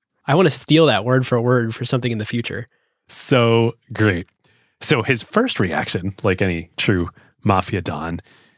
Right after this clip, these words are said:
Speaker 2: is he doesn't really wanna go into all-out war 'cause he knows that's gonna end badly for both sides. He wants to send a targeted message, like the equivalent of, uh,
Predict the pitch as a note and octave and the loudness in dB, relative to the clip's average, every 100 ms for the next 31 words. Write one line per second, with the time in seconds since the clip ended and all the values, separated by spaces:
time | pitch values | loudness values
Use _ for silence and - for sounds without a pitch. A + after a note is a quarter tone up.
0 | _ _ _ - - G3 B3+ C4+ - A2 | _ _ _ -12 0 4 4 2 0 0
1 | F#2+ G#2+ A#2+ B2 A#2+ G2+ F#2 F#2+ F#2 F2+ | 0 0 2 6 6 6 4 4 4 2
2 | E2+ E2 F#2 F2+ E2+ D#2+ F#2 E2+ D2+ - | 2 0 0 2 2 0 -2 0 -2 -2
3 | - - _ - C#3 A3 G#3 F3 D#3 B2 | -6 -12 _ -2 0 0 2 4 4 2
4 | - - - _ _ - A#2+ - G#2 F2 | -2 -6 -10 _ _ -2 0 2 0 0
5 | F#2 - - - - F#2+ D2+ - - - | 0 -2 -4 -4 -2 -2 -2 -4 -6 -6
6 | - _ _ _ _ _ - C#3+ A2+ - | -8 _ _ _ _ _ 0 2 2 -4
7 | - A2 E2+ E2 D#2+ - _ _ - - | -4 -4 -4 -6 -8 -10 _ _ -8 -2
8 | C3+ A2 F#2 F2 F2+ - C3 B2+ - _ | 0 0 -4 -4 -4 -4 -6 -6 -6 _
9 | _ _ _ _ - E2 - E2+ - F#2+ | _ _ _ _ -4 -4 -4 -4 -2 0
10 | F2+ E2 D#2+ D2+ D#2+ D2+ D2 | -2 -4 -6 -4 -6 -6 -10